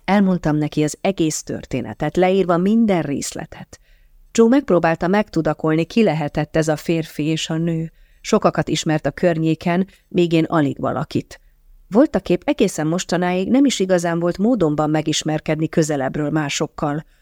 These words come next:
Valamilyen okból az angyalok azt kérték tőlem, hogy meglehetősen visszavonultan éljek.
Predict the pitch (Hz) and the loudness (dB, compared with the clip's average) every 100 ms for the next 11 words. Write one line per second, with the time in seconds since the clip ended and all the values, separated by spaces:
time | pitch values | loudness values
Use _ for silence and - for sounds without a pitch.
0 | - _ - 170 175 175 175 - 226 208 | -20 _ -2 2 4 2 0 2 0 2
1 | 202 202 196 202 196 185 185 - 165 - | 2 0 0 0 2 2 2 0 -2 -2
2 | 143 139 - 139 - 147 143 143 147 - | -6 -6 -6 -8 -4 -4 -2 -2 -4 -10
3 | _ _ - 165 185 240 208 196 - 175 | _ _ -4 0 2 2 2 0 0 0
4 | - 170 170 233 - 135 - 127 196 - | 0 -2 -2 -2 -2 -4 -4 -6 -8 -6
5 | 156 - 127 92 180 - | -6 -4 -6 -6 -10 -14